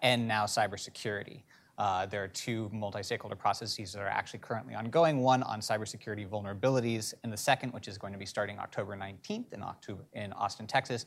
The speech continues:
on, uh, I O T patchability. Uh, so even though we were, pu-, we,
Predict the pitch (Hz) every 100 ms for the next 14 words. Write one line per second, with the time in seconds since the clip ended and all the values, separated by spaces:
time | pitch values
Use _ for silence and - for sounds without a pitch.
0 | - - - 113 110 104 - 107 101 -
1 | 113 113 107 - 110 - 107 - 107 107
2 | 104 - - - - - 120 113 - 135
3 | 120 113 147 147 131 123 117 110 110 98
4 | 127 123 107